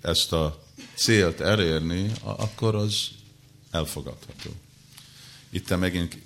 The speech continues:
ö, ó, itten fogok, ö, e-, ez az első válasz, hogy követnünk kell a lelki tanítómester utasításait. Guru Vritti Vikalpena. Erre majd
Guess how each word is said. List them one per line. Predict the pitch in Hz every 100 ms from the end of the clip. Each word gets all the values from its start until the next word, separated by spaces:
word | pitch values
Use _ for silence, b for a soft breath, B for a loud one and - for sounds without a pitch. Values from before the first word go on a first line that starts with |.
| -
ö, | 85 82 82 82 92 -
ó, | 87 71 - -
itten | 110 - 101
fogok, | - 95 92 87 92
ö, | 85 85 82 - - - - B B B B B B - - - - - -
e-, | 98
ez | 95 101 92
az | 87 -
első | 92 92 - 87
válasz, | 82 85 90 110 -
hogy | 101 -
követnünk | - 135 139 131 131
kell | - 101 98
a | 87
lelki | 90 101 110
tanítómester | 104 98 95 98 90 85 - 85
utasításait. | 85 80 69 - - 69 69 69 - 65 62 - - - -
Guru | 95 90 104 120
Vritti | 82 85 - 92
Vikalpena. | 82 80 - 82 76 82 78 76 65 -
Erre | 85 85
majd | 82